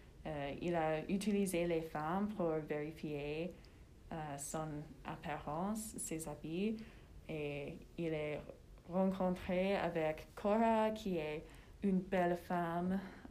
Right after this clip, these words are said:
euh, et la fille d'épicier. Euh, et il essentiel-, essentiellement, <laughs> euh, dépensait le reste de partie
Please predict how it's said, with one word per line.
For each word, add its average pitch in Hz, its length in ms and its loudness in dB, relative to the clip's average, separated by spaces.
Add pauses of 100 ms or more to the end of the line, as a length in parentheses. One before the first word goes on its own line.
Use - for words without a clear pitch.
euh, 147 460 -4 (840)
et 156 280 0 (300)
la 165 160 0
fille 180 480 -2
d'épicier. 170 960 0 (600)
Euh, 143 400 -4 (800)
et 156 420 -2 (100)
il 170 520 4 (920)
essentiel-, 185 880 2 (300)
essentiellement, 214 1120 8 (400)
<laughs> - 500 0
euh, 170 220 4 (440)
dépensait 175 920 2
le 170 200 6
reste 160 680 0
de 175 140 0
partie 165 600 -2